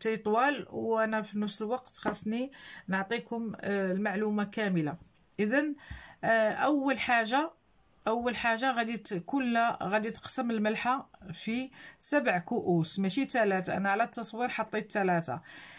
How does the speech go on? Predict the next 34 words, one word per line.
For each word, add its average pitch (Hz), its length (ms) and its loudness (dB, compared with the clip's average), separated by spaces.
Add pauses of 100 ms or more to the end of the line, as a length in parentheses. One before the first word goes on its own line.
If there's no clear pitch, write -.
(300)
غادي 233 300 2
تاخد 233 560 -2 (800)
الكأس 220 480 0
الأول 233 640 -2
من، 208 280 0
غادي 240 260 0
تقرا 220 280 2
عليهم 233 440 2
وتنفد 190 540 0
ديريكت 277 340 2
في 269 100 0
الملحة. 208 500 0 (520)
ك-، - 80 -6
آه، 196 320 0
تقرا 220 600 4
وتنفد 214 600 -2
في - 80 -6
الملحة 240 580 0
وتتقلب، 220 840 0 (360)
تتقلب 226 640 0
في 214 100 -8
الملحة 220 480 2
وانت 240 180 0
تقرا. 180 440 0 (480)
خاصك 269 540 2
تعرف 247 360 2
من 240 140 0
مورا 240 240 4
العشاء 233 420 2
تبدا 214 340 -2
تقرا، 240 280 2
أو 226 380 2
انتي 240 320 0
أو، 214 480 2